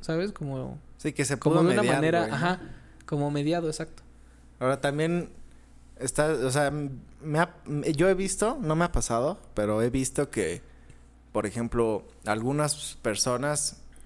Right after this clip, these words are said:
Speaker 2: con la familia de su pareja, así que se llevan de poca su madre, así de, "No
Speaker 1: Ujú.
Speaker 2: mames, pinche fiestota loca", ¿sabes?
Speaker 1: Ujú.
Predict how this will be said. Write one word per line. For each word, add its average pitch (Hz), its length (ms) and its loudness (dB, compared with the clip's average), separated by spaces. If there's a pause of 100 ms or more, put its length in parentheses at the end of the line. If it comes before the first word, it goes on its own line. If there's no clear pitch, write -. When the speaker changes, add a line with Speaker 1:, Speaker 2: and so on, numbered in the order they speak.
(100)
Speaker 2:
con 123 160 -2
la 113 80 2
familia 139 420 2
de 143 120 0
su - 120 -8
pareja, 117 540 0 (1500)
así 135 280 -2
que 135 160 -2
se 139 200 0
llevan 147 280 0
de 135 80 -6
poca - 680 -8
su - 180 -8
madre, 127 400 -2
así 127 180 -10
de, 131 140 -6
"No 151 160 0
Speaker 1:
Ujú. 165 140 2
Speaker 2:
mames, 190 320 -2
pinche 208 440 -6
fiestota 135 720 -4
loca", 120 420 -2
¿sabes? 143 420 0
Speaker 1:
Ujú. 147 240 -6